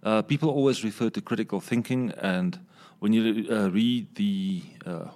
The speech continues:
World Bank reports, World Economic Forum reports,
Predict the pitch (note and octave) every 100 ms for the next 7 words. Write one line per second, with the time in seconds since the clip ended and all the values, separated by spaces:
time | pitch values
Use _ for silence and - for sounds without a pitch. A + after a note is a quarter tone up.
0 | - G#2+ A#2 E2 G#2+ A2 A2+ A#2+ G#2+ A#2
1 | A2 G#2 - - - - - G#2 A#2 A2+
2 | - G2+ F#2+ F#2 - C#3+ C#3 B2+ A#2 A2+
3 | - B2 A2+ A2 - -